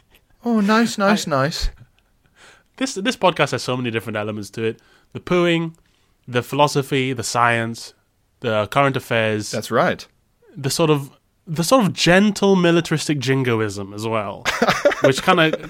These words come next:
Speaker 2: flies under the radar most of the time.
Speaker 1: <laughs> Look, under un-, if you scrape away the poo, there's a,
Speaker 2: <laughs>
Speaker 1: there's, there's, there's a, there's a, a,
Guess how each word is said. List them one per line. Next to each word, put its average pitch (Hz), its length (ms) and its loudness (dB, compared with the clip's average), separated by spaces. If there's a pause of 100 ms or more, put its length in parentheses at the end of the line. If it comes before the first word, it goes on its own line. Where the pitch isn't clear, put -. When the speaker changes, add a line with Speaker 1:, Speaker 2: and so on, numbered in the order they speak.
(160)
Speaker 2:
flies 156 380 4
under 143 240 0
the 131 100 0
radar 131 520 2
most 143 220 2
of - 40 -6
the - 120 2 (840)
time. 185 100 -2
Speaker 1:
<laughs> - 0 -
Look, 127 160 6 (140)
under 185 440 6
un-, 151 180 0 (280)
if 131 120 0
you 160 80 0
scrape 214 480 4
away 185 240 4
the 175 120 0
poo, 98 440 4 (160)
there's 110 400 2
a, - 520 2 (600)
Speaker 2:
<laughs> - 420 -20
Speaker 1:
there's, 110 220 0 (100)
there's, 117 200 4
there's 117 360 -2
a, 107 180 0
there's 113 240 -2
a, 107 80 -2 (380)
a, 110 260 -6